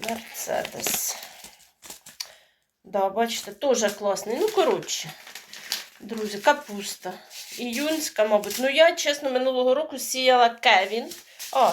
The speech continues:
це кам'яна голова, це Бог знає, яка валяється. Кевін.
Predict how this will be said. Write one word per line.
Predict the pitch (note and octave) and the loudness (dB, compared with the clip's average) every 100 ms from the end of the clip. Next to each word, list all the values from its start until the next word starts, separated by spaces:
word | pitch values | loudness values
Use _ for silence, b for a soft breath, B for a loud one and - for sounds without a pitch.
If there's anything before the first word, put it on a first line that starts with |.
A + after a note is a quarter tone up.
| - | 0
це | - | -10
кам'яна | G#3+ G#3+ A3 G#3+ | -6 -4 -2 0
голова, | G#3 G3+ G3+ G3+ | -2 -2 -4 -6
це | - - | -8 -12
Бог | F3 F3+ | -14 -12
знає, | - F#3 | -8 -6
яка | F3+ E3+ | -6 -4
валяється. | F3+ F#3 F3 E3 - - B B B B B - - | -2 -2 -2 -4 -10 -10 B B B B B -2 4
Кевін. | A3+ A#3+ C4 E4 | 6 6 2 -4